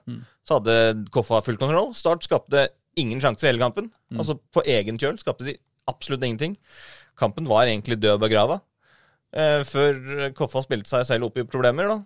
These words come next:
Speaker 2: Og så fikk du en mann, eh, utvist, eller keeperen utvist, etter at Koffa selv hadde en kort corner, som jo <laughs> endte med kontring til start, og
Speaker 1: Mm.
Speaker 2: utvisning.
Speaker 1: Mm.
Speaker 2: Og tap da på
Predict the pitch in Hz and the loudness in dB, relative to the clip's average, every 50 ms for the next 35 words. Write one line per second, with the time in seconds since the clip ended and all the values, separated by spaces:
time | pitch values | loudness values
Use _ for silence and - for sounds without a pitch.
0 | _ - - 160 143 - - 156 139 147 139 - - 135 135 131 131 131 123 120 | _ -10 -6 -6 -4 -2 -2 -2 -2 -2 -4 -4 0 0 2 2 2 2 0 0
1 | 123 123 123 123 123 120 117 113 113 - 143 151 147 - 135 127 123 - 110 107 | 0 0 -2 0 0 0 0 -2 -4 -6 -6 -8 -8 -8 -10 -8 -2 -2 -2 0
2 | - 127 135 131 117 113 - 160 180 196 - - 113 127 _ - 131 127 123 123 | 0 0 0 0 -4 -4 -4 -6 -8 -8 -6 -6 -6 -6 _ -4 -6 -4 -2 -2
3 | 127 127 - 123 - _ _ _ - - - - _ - - 120 - 123 123 - | 0 0 0 0 -4 _ _ _ -14 -14 -14 -12 _ -4 -4 -4 0 0 -2 0
4 | - 127 127 160 175 175 156 151 117 113 120 123 - - 120 - - - - 120 | 2 2 2 2 2 0 0 0 0 0 0 -2 0 0 -2 -2 -2 -2 0 0
5 | 117 139 180 196 - _ _ _ _ _ _ _ _ _ _ _ - - 135 123 | 0 0 -2 -6 -8 _ _ _ _ _ _ _ _ _ _ _ -4 -2 -2 0
6 | 123 123 123 123 120 117 113 107 _ _ _ _ - 120 120 131 135 139 123 - | 0 0 0 0 0 -2 -4 -6 _ _ _ _ -20 -16 -12 -10 -10 -8 -8 -6
7 | - 123 104 - - 135 113 101 - 110 117 117 113 - 135 107 - - 110 120 | -6 -6 -6 -4 -4 -4 -4 -4 -6 -2 -2 -2 -2 -2 -4 -4 -4 -4 -4 -4
8 | 131 127 - - 123 - 139 143 170 - - - - 120 113 113 113 113 113 110 | -4 -4 -8 -8 -4 0 0 0 0 -2 -8 -4 0 2 4 4 6 6 4 4
9 | - - - 120 98 - 127 123 - - 113 - _ _ _ _ _ _ _ - | 2 -2 -8 -12 -10 -10 -10 -10 -10 -12 -14 -16 _ _ _ _ _ _ _ -12
10 | 127 113 113 110 110 107 104 - 160 156 147 147 143 151 - 135 123 123 120 - | -10 -8 -6 -6 -6 -6 -2 -2 -2 -2 -2 -6 -12 -4 0 2 2 2 2 2
11 | 120 113 117 | 0 2 2